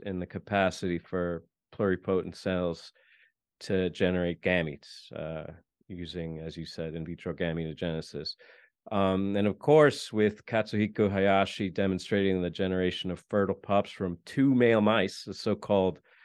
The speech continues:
bipaternal offspring, just a few months ago,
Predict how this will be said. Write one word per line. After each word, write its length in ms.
bipaternal 560
offspring, 720
just 240
a 260
few 140
months 260
ago, 220